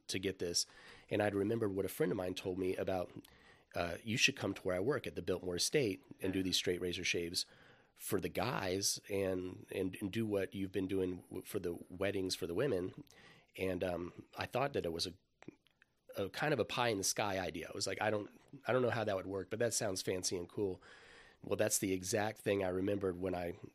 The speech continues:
Speaker 1: said to myself, "I want to get this chair and I want to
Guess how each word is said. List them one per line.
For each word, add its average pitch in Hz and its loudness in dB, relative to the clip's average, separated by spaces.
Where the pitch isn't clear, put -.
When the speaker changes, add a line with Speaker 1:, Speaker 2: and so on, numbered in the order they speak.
Speaker 1:
said 95 0
to - -4
myself, 90 0
"I 101 0
want 95 0
to 101 -4
get 95 -2
this 92 0
chair 95 0
and 95 -2
I 95 -2
want 92 -4
to 92 -2